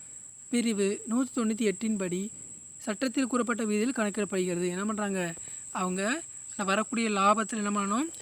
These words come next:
நிகர லாபத்தில் அஞ்சு சதவீதத்தை நம்மளால தாண்டக்கூடாது. ஓகே, முழு நேர அல்லது பகுதி நேர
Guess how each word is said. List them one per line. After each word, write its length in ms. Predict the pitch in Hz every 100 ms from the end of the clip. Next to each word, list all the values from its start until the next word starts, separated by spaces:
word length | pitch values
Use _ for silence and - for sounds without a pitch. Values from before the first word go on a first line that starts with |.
| - - -
நிகர 180 | 220 226 226
லாபத்தில் 400 | 214 208 233 226
அஞ்சு 160 | 208 208
சதவீதத்தை 320 | 208 208 202 208
நம்மளால 260 | 202 226 -
தாண்டக்கூடாது. 680 | 202 196 196 208 185 175 180 180 - -
ஓகே, 180 | 226 196
முழு 160 | 202 220
நேர 180 | 214 202 226 330 - - -
அல்லது 180 | 208 202
பகுதி 200 | 190 220
நேர 120 | 214